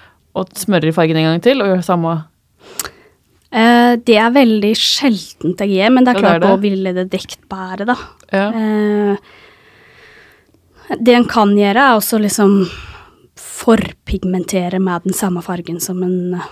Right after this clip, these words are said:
Speaker 1: Ja.
Speaker 2: eh, farger med, da. Og så bare la den virke litt, og så smøre på mer. Det er det som jeg som regel gjør, at man
Speaker 1: Ja.
Speaker 2: liksom smører på f-, to ganger i løpet av en virketid, da.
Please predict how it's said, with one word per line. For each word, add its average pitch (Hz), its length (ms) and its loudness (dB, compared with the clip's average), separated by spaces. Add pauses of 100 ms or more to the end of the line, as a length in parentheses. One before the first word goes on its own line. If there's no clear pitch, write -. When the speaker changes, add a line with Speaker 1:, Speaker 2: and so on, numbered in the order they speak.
(320)
Speaker 1:
Ja. 202 60 -4 (420)
Speaker 2:
eh, 175 60 -8
farger 185 440 -10
med, 185 260 -6
da. - 120 -4 (460)
Og 220 80 -12
så - 140 -12
bare 185 200 -8
la 175 120 -8
den 175 100 -6
virke 170 280 -10
litt, - 280 -14
og 170 60 -10
så 170 200 -10
smøre 180 400 -8
på 180 100 -10
mer. 175 260 -6 (340)
Det 208 100 -8
er 190 80 -2
det 170 180 -4
som - 180 -6
jeg 127 280 -8
som 175 180 -6
regel 139 400 -12
gjør, 127 300 -12 (240)
at - 80 -18 (100)
man 220 100 -4
Speaker 1:
Ja. 226 60 -2
Speaker 2:
liksom 180 220 -10
smører 175 380 -8
på - 140 -18
f-, - 200 -20
to 185 240 -10
ganger 170 380 -6
i 175 60 -6
løpet 170 340 -12
av 170 200 -8
en 170 220 -6
virketid, 170 1600 -14
da. 214 60 -12